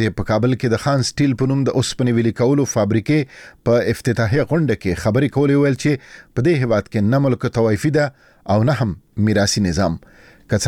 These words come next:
هم ښاغلي غني د چا نوم وانه خست، خو د چارو یو شمېر څېړونکي وایي، د ولسمشر غني دا څرګندونه وروستیو سیاسي جریاناتو ته یو واضح پیغام دی.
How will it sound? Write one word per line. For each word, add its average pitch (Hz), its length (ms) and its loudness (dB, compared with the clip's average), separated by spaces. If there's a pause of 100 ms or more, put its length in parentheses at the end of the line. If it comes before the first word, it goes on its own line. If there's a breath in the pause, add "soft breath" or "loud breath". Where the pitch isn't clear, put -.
هم 117 220 0
ښاغلي 113 420 0
غني 120 220 2
د 101 100 -2
چا 120 160 -2
نوم 127 140 2
وانه 120 240 2
خست، 113 240 -4
خو 110 100 0
د 95 140 0
چارو 127 200 2
یو 123 120 2
شمېر 123 320 -2
څېړونکي 131 400 0
وایي، 139 220 0 (360 loud breath)
د 95 140 0
ولسمشر 117 520 0
غني 131 200 0
دا 113 60 2
څرګندونه 117 640 0 (120)
وروستیو 117 460 0
سیاسي 110 340 -2
جریاناتو 117 560 0
ته 143 80 0 (420 loud breath)
یو 95 140 2
واضح 101 420 -2
پیغام 95 400 0
دی. 67 80 -4